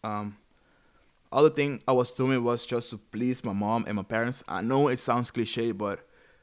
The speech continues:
that's what it was. I was literally trying to please my mom because she's a highly, like, high performance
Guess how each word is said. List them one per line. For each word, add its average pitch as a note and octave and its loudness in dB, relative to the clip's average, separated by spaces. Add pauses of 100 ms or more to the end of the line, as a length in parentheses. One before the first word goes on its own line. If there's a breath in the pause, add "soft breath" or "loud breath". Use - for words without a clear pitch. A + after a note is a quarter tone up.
(240 soft breath)
that's B2+ 0
what B2 4
it A#2+ 4
was. A#2 4
I A2 -6
was A2 -4
literally A#2+ 0 (140)
trying A#2+ -2
to - -14
please A#2 -8
my G#2+ -4
mom A2+ -2
because G#2 -4
she's - -6
a A2 -2
highly, A2+ -2
like, - -6
high A2 0
performance A#2 -2